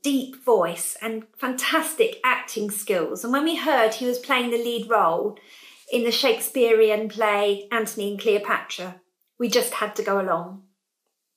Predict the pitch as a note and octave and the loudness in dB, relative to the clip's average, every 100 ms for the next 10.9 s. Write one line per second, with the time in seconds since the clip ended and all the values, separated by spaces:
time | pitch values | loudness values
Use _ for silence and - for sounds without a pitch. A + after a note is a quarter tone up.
0 | _ - - _ _ _ _ _ _ _ | _ -20 -20 _ _ _ _ _ _ _
1 | _ _ _ _ _ _ _ _ - D#4+ | _ _ _ _ _ _ _ _ 2 4
2 | E4 E4 E4 - D#4 F4+ F#4 F#4+ E4 D4+ | 4 0 -4 -6 0 2 2 0 2 4
3 | A#3+ F#3 F3 F#3+ - - - _ _ _ | 2 -2 -6 -8 -10 -10 -18 _ _ _
4 | _ _ _ _ _ F#4+ G4 G4+ E4 - | _ _ _ _ _ -4 -2 -2 -4 -2
5 | D#4+ F4 F4 E4+ - C#4 C#4+ C4 - - | 0 2 0 -4 -2 2 2 2 -2 0
6 | C4+ F3+ D#3 F#3+ G3 _ _ _ _ _ | 2 2 -4 -14 -16 _ _ _ _ _
7 | _ _ _ _ _ _ _ _ _ D4 | _ _ _ _ _ _ _ _ _ 0
8 | C#4+ C#4 - - - - - E4 A#3+ F3+ | 0 0 -2 -2 -6 -8 -2 2 2 2
9 | - - C4+ C4 B3 F#3+ F3+ G3 G3+ - | -4 -6 -2 0 0 0 -2 -6 -6 -4
10 | A#3+ - A3+ F3 F#3 G#3+ - - | -2 0 0 0 -4 -6 -8 -8